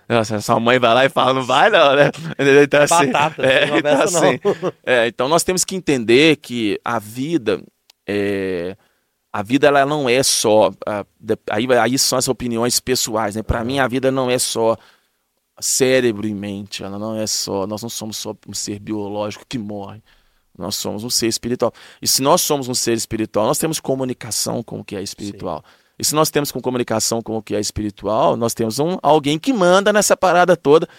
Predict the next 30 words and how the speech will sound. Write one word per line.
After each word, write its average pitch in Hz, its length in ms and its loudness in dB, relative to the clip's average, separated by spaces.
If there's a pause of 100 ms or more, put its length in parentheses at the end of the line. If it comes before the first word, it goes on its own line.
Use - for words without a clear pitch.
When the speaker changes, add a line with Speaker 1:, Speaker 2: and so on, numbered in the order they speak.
(240)
Speaker 1:
que - 100 2
é 156 60 8
o 196 80 6
próprio 160 440 2
Deus. 135 380 4
Então, 156 380 2 (520)
a, 123 760 2
a 127 280 0
dinâmica 175 520 -2
do 147 140 -4
que 151 140 -2
é 139 60 4
espiritual, 131 520 2
ela 185 80 6
é 208 60 2
muito 190 260 -4
importante 202 580 -4
na 151 120 -2
vida 135 180 -2
das 135 160 -2
pessoas 139 340 0 (520)
e 185 120 0
ela 254 140 6
influencia 233 420 0
mais 196 220 2
do - 80 -10
que 202 60 -2
nós 180 180 0
pensamos, - 500 -6
entendeu? 101 400 -10